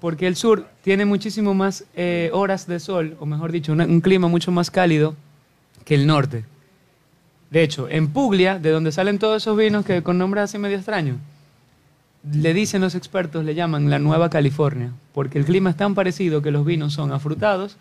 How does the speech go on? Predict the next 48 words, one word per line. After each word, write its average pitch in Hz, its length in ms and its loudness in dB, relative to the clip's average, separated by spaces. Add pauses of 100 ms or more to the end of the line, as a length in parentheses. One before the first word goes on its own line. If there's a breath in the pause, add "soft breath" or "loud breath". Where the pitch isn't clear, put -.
(280 soft breath)
son 175 220 -6
alcohólicos, 185 720 0 (240)
o - 40 -20
sea, 170 100 -8
muy 185 180 -4
parecido 202 360 0
a - 20 2
lo 190 100 2
que 185 140 -2
es 185 60 0
un 190 140 -2
vino 185 180 -2
californiano, 185 480 -2
pero 220 300 2 (840)
como 160 240 0
es - 40 4
el 185 60 0
sur 190 140 -4
de 190 60 0
Italia, 170 380 0
tiene 160 200 -4
muchísima 170 380 -2
más 160 140 0
co-, 147 180 -6
más 151 260 2
estructura. 143 480 -2 (580 soft breath)
El, 175 240 4
lo 180 100 4
que 180 100 -2
todo 196 100 0
el 214 60 0
mundo 226 160 -2
le 226 100 0
critica 208 280 -2
a - 40 -2
los 202 100 0
vinos 202 160 0
californianos 175 560 0
es 165 60 -4
que, 180 80 -6
bueno, 170 240 0
son 165 160 -2
ricos, 175 300 -2
sí, 208 180 -4 (340 soft breath)
son 170 260 -4
dulces 226 380 0
y 196 80 2
son, 180 560 -4